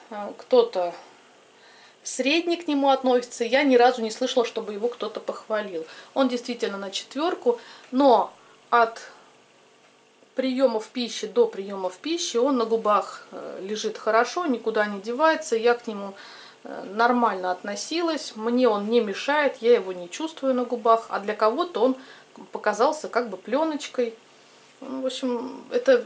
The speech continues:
индивидуально. Вообще, бальзамы от Faberlic крайне редко хвалят. У них вот от Beauty Cafe в тубах, они вообще как вазелин, прямо жирные ложатся. Ну, этот попроще, но в целом, в общем, на четвёрку для меня.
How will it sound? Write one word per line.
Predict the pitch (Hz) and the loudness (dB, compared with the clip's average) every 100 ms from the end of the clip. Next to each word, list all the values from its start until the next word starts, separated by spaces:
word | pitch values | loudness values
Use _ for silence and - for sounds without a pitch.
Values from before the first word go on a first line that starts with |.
| - | -4
индивидуально. | 247 233 240 240 226 202 185 190 | -6 -4 -4 2 4 4 2 4
Вообще, | 233 - 359 349 247 | 4 4 4 6 4
бальзамы | - 233 220 233 220 202 | 2 2 4 4 4 0
от | 202 | -2
Faberlic | 233 214 240 311 311 | -2 2 2 0 4
крайне | 240 247 240 | 6 6 4
редко | 226 180 - 156 | 2 -2 -4 -12
хвалят. | - 180 156 98 - - - _ - - - - | -8 -6 -6 -8 -18 -20 -20 _ -20 -20 -18 -4
У | 240 | 0
них | 240 226 | 0 0
вот | 226 220 | -4 -4
от | - 208 | -4 -6
Beauty | 202 285 349 311 | -2 -2 0 0
Cafe | 277 262 262 254 | 2 2 4 2
в | 254 | 0
тубах, | - 269 220 226 226 | 0 0 6 6 6
они | 220 220 | 0 0
вообще | 214 185 - 262 | -4 -6 -6 -2
как | 262 226 | -2 2
вазелин, | 240 233 240 233 220 | 2 2 -2 -2 -2
прямо | - 214 208 | 0 0 0
жирные | 196 226 202 196 196 | 2 2 2 -2 -4
ложатся. | 190 190 190 185 - 185 - - - - - | -4 -2 -4 -4 -6 -10 -12 -20 -20 -18 -6
Ну, | 311 | -2
этот | - 269 240 240 | 2 4 4 2
попроще, | 240 240 359 427 - - 196 | -2 2 2 2 2 -4 -4
но | 285 330 | -4 -4
в | - | -8
целом, | - 330 302 226 - - - _ - - | 0 2 2 0 -6 -20 -20 _ -18 -12
в | |
общем, | - - 240 | -12 -6 -6
на | |
четвёрку | 240 - 226 202 - 165 | -6 -10 -8 -8 -8 -10
для | 175 175 | -10 -10
меня. | 185 175 | -12 -16